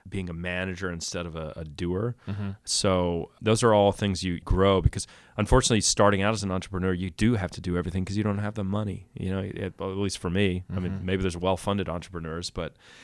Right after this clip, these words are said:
Speaker 1: there's gotta be a transition in there towards success where you stop doing everything. And if you're working yourself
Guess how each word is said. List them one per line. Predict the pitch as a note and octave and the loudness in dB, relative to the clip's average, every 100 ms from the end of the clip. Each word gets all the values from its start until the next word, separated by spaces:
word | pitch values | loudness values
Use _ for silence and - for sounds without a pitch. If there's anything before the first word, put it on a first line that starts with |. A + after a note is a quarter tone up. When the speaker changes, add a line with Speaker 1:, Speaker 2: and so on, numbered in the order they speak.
| - - - - G#2 | -20 -20 -20 -16 -4
Speaker 1:
there's | G#2 F#2 | -4 -2
gotta | G#2+ A2 A2+ | 2 4 4
be | G2+ | 2
a | F#2 | -2
transition | - G2 F#2 G2+ - F#2+ | -2 -2 0 -2 -2 -4
in | E2+ | -4
there | E2+ E2+ D#2+ | -4 -4 -2
towards | - G2 F2 | 0 0 0
success | - - - G2 F2+ - - | -4 -2 -2 -2 0 -2 -2
where | F#2+ F#2 E2+ E2 E2 - _ _ | -6 -6 -4 -4 -6 -12 _ _
you | - | -6
stop | E2+ - G2+ G2+ | -4 0 0 -2
doing | - E2+ D#2+ | -6 -10 -10
everything. | D2+ D#2 D2+ D2+ C#2+ | -12 -12 -12 -14 -10
And | F#2 | -8
if | F2 | -6
you're | F2+ | -4
working | E2+ G2 - G2+ | 0 2 2 -2
yourself | E2 - F2+ D#2+ - | -4 -2 -2 -4 -8